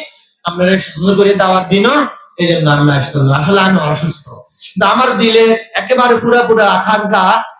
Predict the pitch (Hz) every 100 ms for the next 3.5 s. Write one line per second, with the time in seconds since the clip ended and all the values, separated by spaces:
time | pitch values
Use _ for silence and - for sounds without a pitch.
0 | _ 214 233 - 269 233 254 254 240 233
1 | 220 202 196 196 190 160 202 233 247 220
2 | 226 220 185 175 147 - - 139 - _
3 | _ _ 190 185